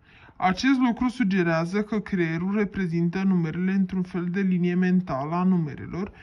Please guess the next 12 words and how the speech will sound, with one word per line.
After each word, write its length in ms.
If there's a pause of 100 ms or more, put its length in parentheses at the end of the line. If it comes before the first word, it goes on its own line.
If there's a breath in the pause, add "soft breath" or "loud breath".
(360 loud breath)
pe 100
care 340
o 80
consultați 720
vizual 520
pentru 340
a 120
determina 760
care 280
este 260
mai 200
mare. 400